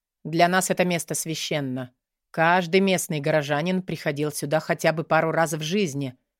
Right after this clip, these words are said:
в гордом одиночестве, чтобы подумать, пострадать или помечтать». Его присутствие словно отрезвило, заставило выйти из собственного коматоза, резко заменив его непроизвольным ощущением напряжения,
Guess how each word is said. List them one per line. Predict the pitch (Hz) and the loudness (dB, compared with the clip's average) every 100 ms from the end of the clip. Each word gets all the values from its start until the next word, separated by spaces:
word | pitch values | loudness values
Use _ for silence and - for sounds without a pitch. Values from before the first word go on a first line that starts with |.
| _ - | _ -10
в | 156 | 0
гордом | 160 190 175 180 | 4 4 4 0
одиночестве, | 170 208 214 - 139 - 143 | 2 2 0 -2 -8 -6 -6
чтобы | - 160 151 | -4 -2 0
подумать, | 147 143 185 165 - _ _ _ _ | 0 0 0 -2 -8 _ _ _ _
пострадать | - - - 160 156 160 165 156 | -4 -4 0 0 2 2 0 -2
или | 143 | -2
помечтать». | 143 143 156 - - 139 - - _ _ _ _ _ - | -2 -4 -4 -6 -2 -4 -4 -20 _ _ _ _ _ -10
Его | 175 175 | -6 -4
присутствие | 190 185 - 226 - - 185 | -2 -2 -2 -4 -6 -4 -2
словно | 180 202 180 185 | 0 0 2 0
отрезвило, | 185 190 175 170 165 143 - _ _ _ - | 0 -2 -2 -2 -4 -6 -10 _ _ _ -2
заставило | 185 - 208 196 202 | 0 2 2 4 2
выйти | 240 233 - 175 | 2 -2 -2 -4
из | - | -4
собственного | - 214 - - 185 185 175 | -2 -4 -4 -6 -2 0 -2
коматоза, | 175 185 180 220 214 170 156 _ _ _ 180 | -2 -2 -2 0 0 -2 -6 _ _ _ 0
резко | 220 247 - | 2 2 0
заменив | 190 208 214 233 - | 2 4 2 0 0
его | 190 202 | 0 2
непроизвольным | 208 190 202 202 175 233 220 208 | 0 2 2 2 2 0 2 0
ощущением | 196 - - 214 196 185 | 0 -2 -2 0 2 2
напряжения, | 185 185 202 175 175 147 139 | 0 0 -2 0 -2 -2 -6